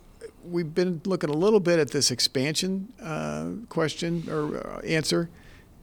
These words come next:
Early times, uh, July and August, I think ten and four percent of the people said it was because they had opportunities to expand. Last month, twenty percent said,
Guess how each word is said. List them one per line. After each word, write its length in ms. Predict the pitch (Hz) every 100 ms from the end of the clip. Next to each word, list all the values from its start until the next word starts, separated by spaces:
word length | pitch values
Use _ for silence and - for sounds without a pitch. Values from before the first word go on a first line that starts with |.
| - - - -
Early 280 | 165 180 180
times, 580 | 175 160 165 160 143 143
uh, 320 | 135 131 131
July 520 | 127 - 139 131 143 156
and 520 | 139 131 - - -
August, 560 | - 143 151 156 - -
I 120 | 135
think 260 | 135 135 -
ten 280 | - 143 143
and 160 | 127
four 220 | - 139
percent 320 | 131 131 139 135
of 60 |
the 40 | 127
people 260 | 131 -
said 200 | 127 139
it 60 | 131
was 100 | 127
because 320 | 139 123 123
they 80 | 127
had 80 | 120
opportunities 720 | 123 123 120 135 131 131 120
to 140 | 135
expand. 600 | 131 - - 127 131 127 - - - - - -
Last 480 | - 127 156 156 -
month, 320 | 139 143 135
twenty 320 | - 131 151
percent 480 | 139 143 - 139 127
said, 340 | - 135 131